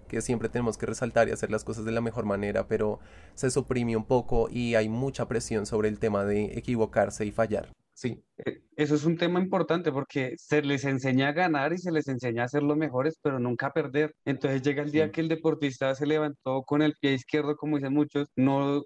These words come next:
Speaker 2: dio su resultado y la presión social que viene después, lo que le, lo que está pasando ahorita con Katherine Ibargüen y con Mariana Pajón.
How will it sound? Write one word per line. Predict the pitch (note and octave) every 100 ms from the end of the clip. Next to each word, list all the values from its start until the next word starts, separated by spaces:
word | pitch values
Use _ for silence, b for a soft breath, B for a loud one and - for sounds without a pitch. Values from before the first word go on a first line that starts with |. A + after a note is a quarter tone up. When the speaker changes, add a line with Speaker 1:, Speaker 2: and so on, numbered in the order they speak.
| -
Speaker 2:
dio | C3 D3+
su | D3+
resultado | D3+ D#3+ D#3 D#3+ E3 D#3+ F3+ -
y |
la | C#3 C3+
presión | C3 B2 B2+ A#2+
social | B2+ B2+ C#3+
que | - D3+
viene | D3 D3+
después, | C3+ - C#3 D3
lo | C#3+
que | -
le, | B2 A#2+ A#2+
lo | B2
que | A#2+
está | A#2 A#2
pasando | B2+ B2+ C3
ahorita | C3+ C3+
con | C#3+
Katherine | - A#2+ B2 B2+
Ibargüen | C3+ A#2+ B2 B2
y | C3
con | C3
Mariana | C3 A#2 A2
Pajón. | A#2+ C#3 D#3